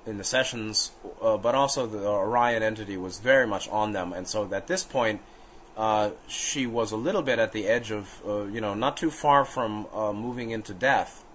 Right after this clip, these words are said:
or unviability of the physical complex. So,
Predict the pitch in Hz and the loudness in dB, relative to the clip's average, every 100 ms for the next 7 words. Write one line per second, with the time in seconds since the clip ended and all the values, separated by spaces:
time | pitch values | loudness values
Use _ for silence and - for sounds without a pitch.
0 | - - - 95 92 101 113 107 107 104 | -20 -16 -4 -2 0 0 -2 0 2 2
1 | 107 107 104 98 95 110 110 95 110 117 | 0 -4 -4 -6 -8 -12 -8 -6 -4 -4
2 | 110 80 - - - - - - - - | -2 -4 -6 -12 -12 -20 -20 -20 -20 -20
3 | - - 127 113 110 | -18 -6 2 4 2